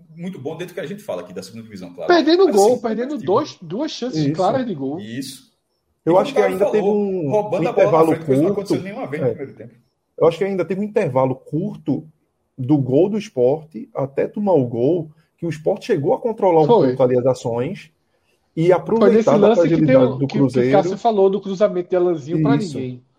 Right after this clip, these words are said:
Speaker 3: E, e aproveitar da fragilidade do Cruzeiro, porque o Cruzeiro é um time que, que se deixa ser vulnerável pela forma de jogar também.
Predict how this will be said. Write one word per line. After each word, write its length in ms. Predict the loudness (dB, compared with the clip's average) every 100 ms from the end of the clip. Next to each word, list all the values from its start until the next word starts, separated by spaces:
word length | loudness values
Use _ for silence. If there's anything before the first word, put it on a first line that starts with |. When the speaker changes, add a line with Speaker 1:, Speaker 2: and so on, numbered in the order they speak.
| _ _ _
Speaker 3:
E, 400 | -4 -2 -2 -2
e 80 | -4
aproveitar 400 | -4 -4 -6 -2
da 100 | -2 -2
fragilidade 500 | -4 -2 0 2 0
do 80 |
Cruzeiro, 420 | -2 -6 -4 -4 -4
porque 140 | -6
o 40 |
Cruzeiro 380 | -4 -2 -2 -2
é 20 | -4
um 40 |
time 200 | -6 -8
que, 320 | -4 -6 -8 _ _ _ _ _ -8
que 140 | -4
se 140 | -2 2
deixa 300 | 2 2 0
ser 140 | -2
vulnerável 560 | 0 2 2 4 2 0
pela 180 | 0 -2
forma 220 | -4 -4
de 60 | 0
jogar 220 | 0 0
também. 480 | -2 -2 -2 -2